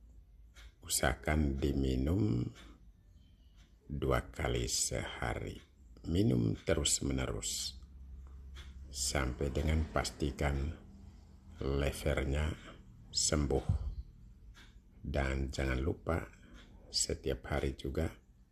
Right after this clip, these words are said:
untuk mempercepat penyembuhan penyakit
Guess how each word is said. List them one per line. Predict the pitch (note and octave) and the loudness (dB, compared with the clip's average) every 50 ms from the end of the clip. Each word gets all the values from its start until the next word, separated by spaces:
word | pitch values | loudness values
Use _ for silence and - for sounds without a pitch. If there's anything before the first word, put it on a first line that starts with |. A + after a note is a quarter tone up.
| - - - - - - - - - - - - - _ - - | -20 -20 -20 -20 -20 -20 -20 -20 -20 -20 -20 -20 -20 _ -20 -4
untuk | - E2+ D2+ - - D#2 - | 0 0 0 0 -2 -4 -2
mempercepat | D2 C#2+ C2+ C2 - - C2 - - - - - - C2 - - - - - - - - - - - - - - | 0 0 0 0 -2 -4 -4 -4 -4 -6 -4 -2 -2 -2 -2 -6 -12 -14 -14 -12 -14 -16 -16 -18 -18 -20 -6 -2
penyembuhan | D#2 D2+ C#2+ C2+ C2+ C2 B1+ C2+ B1+ - - D2 C2+ C2 B1+ C2 C2 - - - | 0 0 2 2 0 0 0 -2 -2 -2 -2 -2 0 0 -2 -2 -4 -6 -6 -4
penyakit | C2+ C2 B1+ B1+ - - - | -2 -2 -2 -2 -4 -8 -14